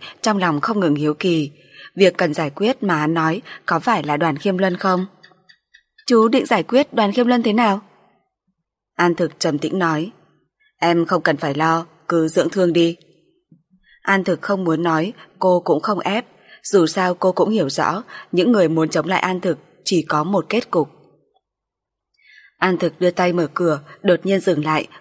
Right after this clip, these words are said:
quay đầu cất tiếng: "Em không cần phải xới lại bộ đồ ngủ đó đâu, trong tủ có rất nhiều quần áo đã chuẩn bị sẵn." Diệp Giao nhíu mày:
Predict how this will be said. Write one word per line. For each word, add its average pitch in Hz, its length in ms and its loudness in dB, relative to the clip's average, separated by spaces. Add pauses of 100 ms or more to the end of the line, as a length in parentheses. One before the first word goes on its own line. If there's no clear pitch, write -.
quay 196 160 2
đầu 160 180 0
cất 220 240 -2
tiếng: 165 300 -2 (800)
"Em 165 220 2
không 160 180 -2
cần 156 240 2
phải 151 180 -2
xới 160 160 -2
lại 170 220 0
bộ 160 120 0
đồ 156 120 0
ngủ 151 200 0
đó 151 140 -2
đâu, 175 240 2 (340)
trong 185 180 0
tủ 165 220 0
có 151 200 -2
rất 214 140 0
nhiều 175 160 2
quần 147 200 0
áo 151 220 0
đã 175 200 0
chuẩn 160 220 -2
bị 147 120 -2
sẵn." 160 300 -2 (1080)
Diệp 160 160 0
Giao 180 180 0
nhíu 156 200 0
mày: 170 340 -2